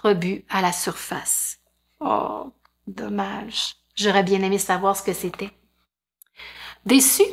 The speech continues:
le garçon rentre chez lui. Pourtant, il a recueilli beaucoup d'autres déchets, mais la mystérieuse bête de métal reste endormie au fond du canal. Elle occupe toutes ses pensées. Il en rêve même la nuit.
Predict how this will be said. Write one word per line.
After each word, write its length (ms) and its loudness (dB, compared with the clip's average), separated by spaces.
le 100 6
garçon 440 6
rentre 360 6
chez 240 2
lui. 300 -6
Pourtant, 420 4
il 100 4
a 80 8
recueilli 440 2
beaucoup 360 4
d'autres 220 6
déchets, 400 2
mais 200 -2
la 260 -4
mystérieuse 1200 0
bête 540 2
de 140 4
métal 840 0
reste 380 2
endormie 480 4
au 80 8
fond 260 2
du 140 -2
canal. 600 2
Elle 140 10
occupe 320 6
toutes 180 6
ses 140 4
pensées. 560 2
Il 180 0
en 100 -2
rêve 400 -2
même 480 -2
la 200 -4
nuit. 460 -2